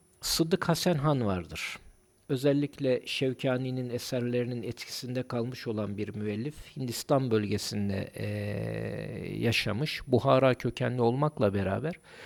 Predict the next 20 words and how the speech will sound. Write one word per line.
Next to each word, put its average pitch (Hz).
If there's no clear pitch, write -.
orada 160
şehir 160
devletlerinden 117
bir 156
tanesinin 113
melikesinin 139
eşi 139
ve 147
eserlerini 135
onun 127
patronajında 123
yazıyor. 104
Bunun 175
iki -
tane 156
kitabı 175
İstanbul'da 123
basılmış 113
ve 160
Abdülmecit 151